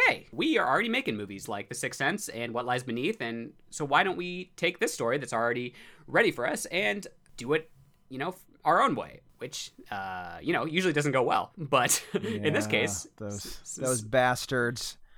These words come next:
Speaker 2: I do seem to remember when they announced this, everyone was like, "Ugh." They
Speaker 1: Yeah.
Speaker 2: were so mad. They're like, "This, they're gonna fuck it up so
Speaker 1: Well,
Speaker 2: hard."
Speaker 1: it was a different time because I don't think a lot of people had seen, seen Ringu because it wasn't easy to get
Speaker 2: Mm-mm.
Speaker 1: your hands on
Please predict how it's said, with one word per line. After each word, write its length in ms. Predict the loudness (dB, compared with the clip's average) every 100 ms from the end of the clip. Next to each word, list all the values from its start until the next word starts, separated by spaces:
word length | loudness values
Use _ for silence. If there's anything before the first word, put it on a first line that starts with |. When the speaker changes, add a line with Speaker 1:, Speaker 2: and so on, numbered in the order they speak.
| -4
Speaker 2:
I 120 | 0
do 160 | 2 2
seem 160 | -2 -4
to 100 | 2
remember 380 | 2 4 4
when 300 | 2 2 0
they 160 | 2 0
announced 500 | 0 -2 0 0 -2
this, 140 | -4 -4
everyone 480 | -4 -4 -2 -2 -2
was 100 | -2
like, 180 | -4 -4
"Ugh." 1080 | 2 4 6 4 4 4 4 2 2 2 -2 -6 -8
They 80 | -4
Speaker 1:
Yeah. 40 |
Speaker 2:
were 60 | -4
so 240 | -2 -2
mad. 440 | -2 -4 -4 -6
They're 120 | -2 -2
like, 160 | -2
"This, 160 | -2 -4
they're 100 | -4
gonna 200 | -6 -10 -4
fuck 200 | -2 0
it 80 | -2
up 240 | -6 -6
so 160 | -10 -2
Speaker 1:
Well, 100 | 2
Speaker 2:
hard." 360 | 2 0 -6 -4
Speaker 1:
it 120 | 2
was 160 | 2 2
a 60 |
different 420 | 0 -2 0 -2
time 440 | -2 -6 0 2 0
because 460 | -2 -2 -4 -6 -14 -4
I 60 | -2
don't 120 | 0
think 120 | 0
a 20 |
lot 160 | 4 4
of 60 | 4
people 180 | -2 0
had 140 | 0
seen, 380 | 0 -2 0 -2
seen 280 | -4 -2 0
Ringu 340 | 0 0 0 0
because 240 | 0 0
it 100 | 0
wasn't 280 | 0 -2 -2
easy 260 | -4 -4
to 80 | -4
get 140 | 0 0
Speaker 2:
Mm-mm. 20 |
Speaker 1:
your 180 | 0 -2
hands 300 | 0 0 2
on 500 | 0 0 -2 -6